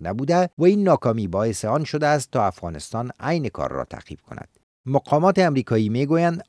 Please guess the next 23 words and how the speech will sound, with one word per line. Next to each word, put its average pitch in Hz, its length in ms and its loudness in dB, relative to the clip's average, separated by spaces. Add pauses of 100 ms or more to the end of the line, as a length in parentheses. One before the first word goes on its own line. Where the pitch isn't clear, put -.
آنها 131 440 4
نگرانی 117 640 0
از 104 200 -2
آن 165 180 4
دارند 92 380 0
که 92 120 -2
عملکرد 107 520 -2
افغانها 101 600 2
به 156 140 2
این 190 300 2
ادعای 117 600 2
پاکستانی‌ها 98 1000 -2
اعتبار 82 560 -2
دهد 147 360 0
که 151 120 2
گویا 170 320 6
دشمنانشان 107 760 -6
در 139 160 0
قلمرو 85 540 -4
افغانستان 80 600 -8
جابجا 127 400 0
شده‌اند. 69 440 -6 (380)
پاکستان 190 580 -2